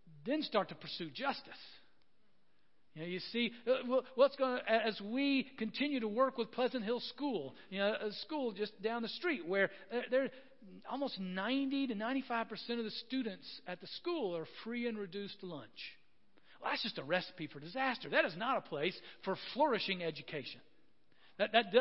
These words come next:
that's not a recipe for that to happen. And so as we continue to learn and grow with them, we're gonna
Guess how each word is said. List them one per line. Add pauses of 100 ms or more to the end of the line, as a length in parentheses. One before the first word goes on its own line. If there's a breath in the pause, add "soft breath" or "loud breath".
that's
not
a
recipe (300 loud breath)
for
that
to
happen. (240 loud breath)
And
so
as
we (140)
continue
to (140 loud breath)
learn
and
grow
with
them,
we're
gonna